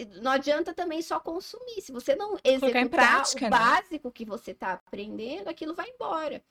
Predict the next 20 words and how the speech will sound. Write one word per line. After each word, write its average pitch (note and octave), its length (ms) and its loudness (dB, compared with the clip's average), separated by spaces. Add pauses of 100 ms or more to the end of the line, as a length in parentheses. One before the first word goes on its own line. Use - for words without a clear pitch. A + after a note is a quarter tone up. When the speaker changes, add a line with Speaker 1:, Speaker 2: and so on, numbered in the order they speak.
Speaker 2:
Se - 140 -12
perde. G3 280 -4
Speaker 1:
E B3+ 120 4
hoje C4+ 240 2
a D#4 40 -4
gente D#4+ 300 -4
tá B3+ 300 0
num B3 160 -4
mundo C4+ 500 -4
também, G#3+ 560 -8 (140)
e G3 80 -10
que - 120 0
às A3 100 -2
vezes A3+ 160 -4
me A#3+ 120 -6
dá G3+ 160 -8
um C#4 140 -4
desesperinho, A#3 920 -2
<laughs> - 40 -14
assim, C4 420 -2